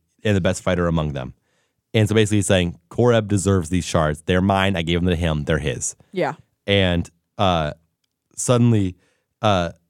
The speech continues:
Speaker 1: the rest of the officers that Amaram had brought in the room close the blinds and,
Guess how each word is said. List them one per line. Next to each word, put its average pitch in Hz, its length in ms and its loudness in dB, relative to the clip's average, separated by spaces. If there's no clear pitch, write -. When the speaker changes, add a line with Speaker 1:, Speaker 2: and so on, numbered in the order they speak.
Speaker 1:
the 117 260 0
rest 107 300 2
of 110 40 0
the 107 140 2
officers 101 440 0
that 95 220 0
Amaram 104 260 2
had 85 80 0
brought 95 160 2
in 98 40 -4
the 92 80 -2
room 87 300 0
close 101 400 2
the 113 80 2
blinds 82 640 -4
and, 82 480 0